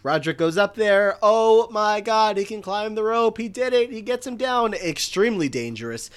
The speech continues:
Uh, I don't know why any of the teachers, anybody in the area allowed this to happen,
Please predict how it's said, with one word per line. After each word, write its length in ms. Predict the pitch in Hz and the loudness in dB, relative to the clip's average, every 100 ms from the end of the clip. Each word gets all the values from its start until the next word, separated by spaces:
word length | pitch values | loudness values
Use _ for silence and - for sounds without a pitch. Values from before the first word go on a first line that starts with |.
| - - | -20 -14
Uh, 160 | 127 127 | -10 -4
I 80 | 156 | -2
don't 160 | 196 | -2
know 80 | 180 | -2
why 380 | 156 143 147 147 | 0 0 0 0
any 300 | 147 156 160 | -2 -2 -2
of 100 | 139 | -4
the 60 | 131 | -8
teachers, 440 | - 135 139 127 | -14 -12 -8 -6
anybody 520 | 135 160 147 139 135 - - | -4 -4 -2 -4 -6 -12 -10
in 160 | 175 175 | -4 0
the 180 | 156 143 | 0 0
area 320 | 139 135 135 | 0 0 -2
allowed 380 | 123 117 131 127 | -6 -6 -6 -8
this 160 | 123 | -10
to 80 | - | -6
happen, 460 | 151 208 214 143 | -2 0 0 -2